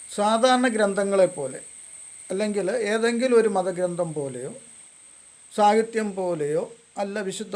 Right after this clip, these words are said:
ബൈബിളെന്ന് നമുക്ക് മനസ്സിലാക്കാനായിട്ട് സാധിക്കും. ബൈബിളെന്ന് പറയുന്നത്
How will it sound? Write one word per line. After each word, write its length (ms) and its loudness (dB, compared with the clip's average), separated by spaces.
ബൈബിളെന്ന് 580 0
നമുക്ക് 300 -6
മനസ്സിലാക്കാനായിട്ട് 880 -2
സാധിക്കും. 420 -8
ബൈബിളെന്ന് 540 2
പറയുന്നത് 500 -2